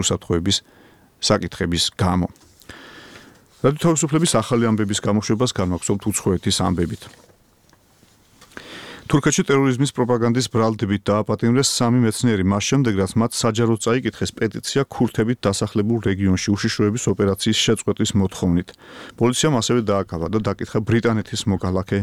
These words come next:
სასამართლოში, რომელმაც სამი მეცნიერის დაპატიმრების ორდერი გასცა. თურქეთის მთავრობა ქურთ მეამბოხეებს, კერძოდ, ქურთისტანის მუშათა პარტიასა და დანაშაულებს, ცამეტ მარტს აფეთქების მოწყობას,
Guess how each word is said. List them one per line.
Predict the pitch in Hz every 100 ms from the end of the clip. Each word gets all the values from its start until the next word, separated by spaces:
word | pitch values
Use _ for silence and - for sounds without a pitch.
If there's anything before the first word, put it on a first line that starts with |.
| 107
სასამართლოში, | - 101 104 95 - - 107
რომელმაც | 92 92 -
სამი | - 98 104
მეცნიერის | 90 - 87 90
დაპატიმრების | 90 - - 85 87 -
ორდერი | 104 98 90 90 87
გასცა. | 98 95 - 95 - _ _ - - - - - - - - -
თურქეთის | 143 151 147 -
მთავრობა | 135 127 120 156
ქურთ | - 127 -
მეამბოხეებს, | 101 101 98 117 -
კერძოდ, | - 95 110 -
ქურთისტანის | 135 - 120 117 117 -
მუშათა | 107 104 104 -
პარტიასა | 117 113 107 101 98
და | 95
დანაშაულებს, | 95 87 95 90 87 -
ცამეტ | 110 101 -
მარტს | 113 113 - -
აფეთქების | 107 104 - 110 92 -
მოწყობას, | 98 - 101 104